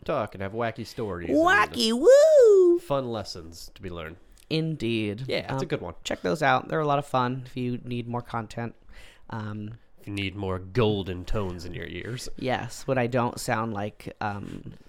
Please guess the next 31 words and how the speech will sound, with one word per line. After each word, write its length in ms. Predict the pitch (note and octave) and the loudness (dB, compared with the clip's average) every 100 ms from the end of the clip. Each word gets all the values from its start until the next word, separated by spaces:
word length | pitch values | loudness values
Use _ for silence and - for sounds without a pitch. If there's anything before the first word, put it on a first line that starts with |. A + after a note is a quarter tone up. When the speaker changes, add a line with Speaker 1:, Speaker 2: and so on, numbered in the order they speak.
| - | -14
Speaker 2:
like 220 | A2+ F2+ - | -12 -8 -4
whatever 260 | A2+ G#2+ | -2 -2
I 100 | F#2 | -4
sound 300 | G#2 F#2+ F2 | -6 -8 -8
like 220 | F#2 F2+ - | -10 -12 -8
now. 300 | D#2 C#2 G2 | -6 -6 -8
It's, 300 | - - - - - - - - - - | -12 -16 -14 -14 -14 -18 -20 -20 -20 10
Speaker 1:
<laughs> 360 | - - - B2+ | 12 12 12 8
Speaker 2:
it's, 220 | D#3+ - | 6 8
uh, 600 | F#3 - F#3+ - A#2+ G#2 A#2 - - | 8 8 2 2 -2 -2 -8 -10 -10
Speaker 1:
You 60 | - | -2
have 120 | C3+ | 0
a 40 | A#2 | 0
beautiful 420 | G#2+ G#2+ F2 G2+ | 0 0 -2 -8
voice. 400 | G2 D3 - - - - - - - - | -8 -4 -4 -4 -8 -20 -20 -20 -18 -6
Speaker 2:
Thank 460 | C#3 C#3 C#3+ C#3 - | -2 -2 -2 -6 -4
you. 560 | C3+ A#2 F#2+ A2 G2+ - - | 0 0 0 -4 -10 -12 -8
Speaker 1:
Like 220 | G2+ - | -8 -6
Phoebe 380 | - A2 G2 F2 | -2 0 0 -4
in 80 | |
that 120 | F2+ F2+ | -4 -4
episode 320 | F2+ - F2+ | -4 -4 -6
of 80 | - | -6
Friends 380 | G2 E2 E2 | -8 -8 -10
where 100 | F#2+ | -12
she 140 | E2+ F#2+ | -12 -12
gives 240 | E2+ - | -12 -14
the 60 | - | -16
sick 260 | - E2 | -12 -12
voice. 320 | - E2+ E2+ - - _ _ _ _ _ _ - - - - - - | -12 -10 -10 -12 -14 _ _ _ _ _ _ -18 -18 -18 -20 -20 -2
Speaker 2:
Oh. 320 | E3 A#2 A#2+ | 0 2 -2